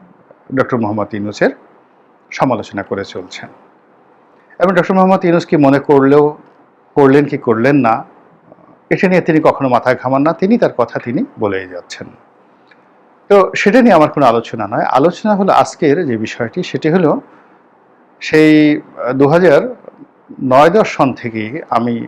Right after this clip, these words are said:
ব্যক্তিগতভাবে লক্ষ্য করছি, আহ, জনাব ফরহাদ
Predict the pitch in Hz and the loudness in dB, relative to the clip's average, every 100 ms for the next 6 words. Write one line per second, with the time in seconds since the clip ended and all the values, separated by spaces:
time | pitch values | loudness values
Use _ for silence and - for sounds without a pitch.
0 | - 120 - 156 147 127 127 107 - 123 | -6 -8 -2 -2 0 -2 -2 -4 -6 -10
1 | - - - 294 _ _ _ _ _ _ | -12 -14 -12 -12 _ _ _ _ _ _
2 | _ _ _ _ _ - 113 117 127 127 | _ _ _ _ _ -6 -4 -4 -2 -2
3 | - 165 | 0 0